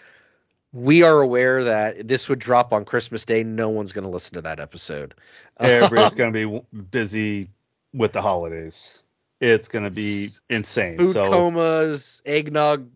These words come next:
Speaker 1: hungover. Yeah, no. So
Speaker 2: So yeah, we just figured this would probably be the best bet, the best thing to just call, you know, call it for the year because of all the holiday stuff going on.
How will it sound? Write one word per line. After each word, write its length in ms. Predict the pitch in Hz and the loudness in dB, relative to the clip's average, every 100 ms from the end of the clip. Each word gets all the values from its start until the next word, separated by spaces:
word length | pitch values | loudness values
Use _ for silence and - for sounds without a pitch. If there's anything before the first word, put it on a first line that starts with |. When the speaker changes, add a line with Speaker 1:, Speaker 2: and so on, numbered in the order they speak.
| _ | _
Speaker 1:
hungover. 680 | - 139 139 135 139 127 135 | -8 -6 -2 -2 -2 -2 0
Yeah, 260 | 131 120 113 | 2 2 0
no. 320 | 110 95 87 _ - - _ | -4 -6 -10 _ -20 -20 _
So 680 | - - 139 131 123 110 110 _ _ - | -20 -4 0 0 -2 -6 -10 _ _ -12
Speaker 2:
So 140 | - | -2
yeah, 100 | 113 | 0
we 140 | 104 117 | 2 0
just 180 | 113 - | 0 0
figured 360 | 117 107 104 | 0 2 2
this 200 | 104 104 | 0 -4
would 100 | 117 | -4
probably 240 | 107 101 101 | 0 0 0
be 20 | |
the 80 | 98 | -4
best 360 | 92 98 - - | -4 -6 -4 2
bet, 320 | 120 113 - _ _ _ | 4 4 0 _ _ _
the 80 | - | -6
best 300 | 110 95 - | -4 -4 -2
thing 400 | 117 107 104 95 | -2 0 -2 -6
to 240 | 98 110 98 | -6 -4 -2
just 440 | 92 95 92 - _ _ _ _ _ _ _ _ _ _ _ _ _ _ _ _ _ 117 | 0 -2 -2 -6 _ _ _ _ _ _ _ _ _ _ _ _ _ _ _ _ _ -12
call, 460 | - 120 104 98 67 - - - | 0 2 2 -2 -6 -18 -20 -10
you 140 | - | -4
know, 100 | 117 | -2
call 240 | 92 117 110 | 0 2 2
it 60 | |
for 100 | - | 2
the 100 | 104 | -4
year 260 | 101 104 101 | 0 2 2
because 260 | 92 92 92 | 0 -6 -6
of 100 | 92 | -2
all 160 | 98 | -2
the 60 | 92 | 0
holiday 420 | 101 101 101 101 | 2 2 2 -2
stuff 340 | - - 98 | -4 -4 -4
going 280 | - 98 95 | -4 -4 -2
on. 320 | 101 104 101 | -2 0 -2